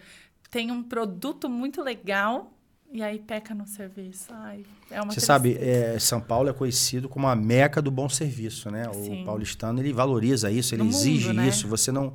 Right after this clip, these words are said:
Speaker 2: você não, aqui em São Paulo, não tem essa coisa de ser mais ou menos. Ou você
Speaker 1: É.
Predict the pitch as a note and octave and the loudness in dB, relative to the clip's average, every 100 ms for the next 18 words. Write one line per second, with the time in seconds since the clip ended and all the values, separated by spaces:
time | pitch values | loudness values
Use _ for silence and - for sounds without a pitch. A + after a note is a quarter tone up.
0 | - - - A2+ - D3+ D#3+ D3 B2 E3 | -12 -20 -6 0 2 4 4 2 0 0
1 | D3+ C#3 - C3 D#3 D#3 A2+ F#2 - - | 0 0 2 6 6 4 0 -6 -14 -20
2 | - _ B2 A#2+ C#3+ F3 E3+ E3+ E3+ D#3+ | -20 _ -4 0 0 2 2 0 0 2
3 | D3 B2+ B2+ C#3 C3 B2 A#2 G#2+ G#2 G2 | 2 2 2 2 2 2 2 2 0 -2
4 | F#2+ B2 D#3+ F3+ - D3 | -2 0 2 4 4 6